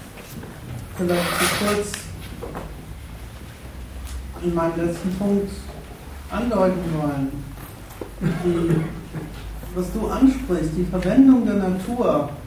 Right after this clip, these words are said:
als, äh, Produktionsmittel von kapitalistischem Reichtum, also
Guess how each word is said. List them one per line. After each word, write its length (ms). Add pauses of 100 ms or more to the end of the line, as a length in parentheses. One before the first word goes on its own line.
(2250)
als, 460 (200)
äh, 360 (260)
Produktionsmittel 960
von 240
kapitalistischem 840
Reichtum, 560
also 200